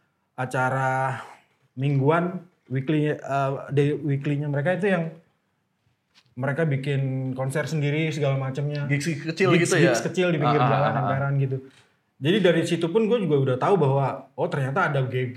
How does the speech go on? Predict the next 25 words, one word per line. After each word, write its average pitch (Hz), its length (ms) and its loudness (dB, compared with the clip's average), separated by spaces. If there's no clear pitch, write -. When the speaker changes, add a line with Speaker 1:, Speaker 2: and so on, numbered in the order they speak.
Speaker 1:
gap-gapan 135 540 -2
juga 147 300 -2
dan 131 180 -6
ada, 127 420 -8
ada 131 240 -6
senioritas 131 540 -4
Speaker 2:
Senioritas. 120 120 -4
Speaker 1:
juga. 131 80 -16
Jadi 165 160 0
kayak 190 140 4
misalnya 190 320 0
ada, 156 160 2
dulu 151 240 -2
tuh 185 140 0
ada 147 160 0
band 147 320 2
besar, 175 640 -2
eh, 143 340 -4
band 151 280 0
itu 147 160 0
bubar, 165 560 2
mecat 147 260 -4
personil, 160 520 -2
personil 156 400 -4
yang 156 200 -2